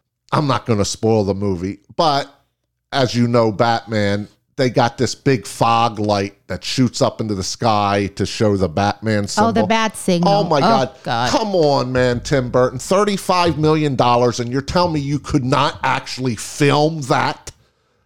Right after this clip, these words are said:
Speaker 1: Like, it's gotta be so poorly done. And there's a lot of poor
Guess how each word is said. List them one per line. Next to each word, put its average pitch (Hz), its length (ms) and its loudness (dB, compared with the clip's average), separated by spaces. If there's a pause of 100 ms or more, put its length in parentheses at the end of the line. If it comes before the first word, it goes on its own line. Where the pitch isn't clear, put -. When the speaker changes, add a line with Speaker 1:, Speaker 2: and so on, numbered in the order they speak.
(160)
Speaker 1:
Like, 143 340 -2
it's 131 180 -4
gotta 135 340 0
be 120 180 -2
so 143 340 0
poorly 135 480 2
done. 120 400 0
And 143 200 2
there's 170 320 2
a 120 120 0
lot 110 800 0 (520)
of 104 260 -2 (120)
poor 147 840 2